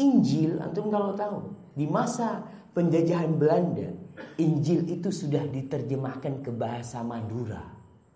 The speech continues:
Dan sampai hari ini yang ana tahu belum ada Quran terjemahan bahasa Madura.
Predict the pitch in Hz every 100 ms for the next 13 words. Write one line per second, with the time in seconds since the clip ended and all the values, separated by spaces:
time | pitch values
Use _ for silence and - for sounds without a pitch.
0 | _ _ _ _ _ _ _ _ 127 117
1 | 113 131 131 117 117 117 117 131 147 120
2 | 117 117 117 113 120 131 117 117 113 113
3 | 120 120 123 - 127 135 131 110 107 107
4 | 104 - 117 101 104 104 104 95 95